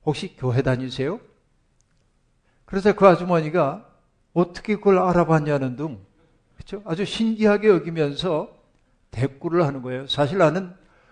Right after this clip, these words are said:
의성 지방에 있는 조그만 교회 다니는 집사인데, 그러면서 묻지도 않은 말을 들려주기 시작했습니다. 십 년 전 어느 날 집에서 분주하게 집안일을 하고 있는데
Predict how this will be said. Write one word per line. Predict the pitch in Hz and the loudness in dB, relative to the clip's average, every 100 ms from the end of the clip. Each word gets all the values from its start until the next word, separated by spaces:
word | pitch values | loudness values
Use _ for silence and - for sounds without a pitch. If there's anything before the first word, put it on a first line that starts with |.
| _ _ - | _ _ -2
의성 | 180 160 165 131 | 0 0 -2 -2
지방에 | 139 139 143 139 | 2 2 4 0
있는 | 127 139 | -2 -6
조그만 | 180 147 160 180 | -8 -4 -2 -2
교회 | 156 151 151 | 0 0 2
다니는 | 131 131 147 151 - _ _ _ _ | 0 -2 -4 -6 -14 _ _ _ _
집사인데, | - - 175 147 127 113 156 135 - _ _ _ _ _ _ | -10 -6 2 2 2 -2 -2 -2 -8 _ _ _ _ _ _
그러면서 | - 202 180 160 139 | 0 2 2 -2 -4
묻지도 | 120 113 180 185 196 196 | -6 2 2 2 -2 0
않은 | 185 185 | 0 -2
말을 | 180 175 175 | -2 -2 -2
들려주기 | 165 147 143 143 | -2 -4 -6 -12
시작했습니다. | - 143 - - 120 - _ _ _ _ _ _ _ _ _ _ _ _ _ _ _ _ _ _ | -16 -16 -14 -16 -16 -20 _ _ _ _ _ _ _ _ _ _ _ _ _ _ _ _ _ _
십 | - 160 | -6 0
년 | 156 147 | 2 4
전 | 165 | 4
어느 | 151 143 | 4 4
날 | 156 151 - - _ _ _ _ | 4 4 0 -12 _ _ _ _
집에서 | - 160 160 165 | 0 4 4 2
분주하게 | - 147 143 151 160 175 | 0 -4 2 6 6 6
집안일을 | 175 147 143 147 139 | 6 6 6 4 2
하고 | 131 131 | 2 -2
있는데 | 123 135 113 113 | -2 -4 -8 -10